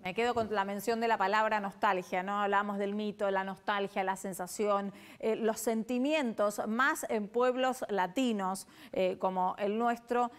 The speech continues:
se mide incluso para eva-, evaluarlos políticamente. Y esta magia que genera en las diferentes poblaciones, por eso siempre se busca también candidatos con carisma y demás, realmente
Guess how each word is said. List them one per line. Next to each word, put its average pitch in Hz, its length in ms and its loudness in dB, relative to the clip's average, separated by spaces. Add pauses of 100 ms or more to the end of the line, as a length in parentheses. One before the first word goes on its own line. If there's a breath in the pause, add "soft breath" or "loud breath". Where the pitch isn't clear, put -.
se 226 240 0
mide 302 460 4
incluso 277 840 0
para 220 300 4
eva-, 214 200 2
evaluarlos 240 800 4 (100)
políticamente. 190 960 -2 (180 loud breath)
Y 240 140 0
esta 254 260 2
magia 240 580 2
que 196 120 -6
genera 214 640 0
en 190 200 -4
las 180 120 0
diferentes 202 500 -2
poblaciones, 208 600 0
por 202 140 -4
eso 208 160 -2
siempre 208 260 -2
se 208 80 -2
busca 202 200 0
también 202 260 -2
candidatos 196 420 -2
con 202 180 -4
carisma 208 580 -2
y 208 120 -4
demás, 254 460 0 (300 loud breath)
realmente 277 800 4